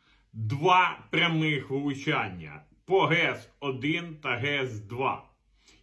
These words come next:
І невідомо, чи вдасться відновити гес два.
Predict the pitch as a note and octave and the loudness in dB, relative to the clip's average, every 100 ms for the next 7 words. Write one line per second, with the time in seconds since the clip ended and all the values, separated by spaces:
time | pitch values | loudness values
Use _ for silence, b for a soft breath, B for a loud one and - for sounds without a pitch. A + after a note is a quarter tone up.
0 | - A3 A3 G#3 G3+ E3+ D3+ G#2+ F#2 - | -4 0 2 4 4 4 -2 -4 -6 -8
1 | D3 C#3 C#3 E3 C3+ - C#3+ C#3 C3 C3 | -6 -6 0 0 0 -4 -4 -4 -6 -6
2 | C3+ C#3 B2 G#2+ A2+ A2+ B2 A2 G#2+ A2 | -6 -4 -4 -4 -6 -4 -4 -6 -6 -6
3 | - | -8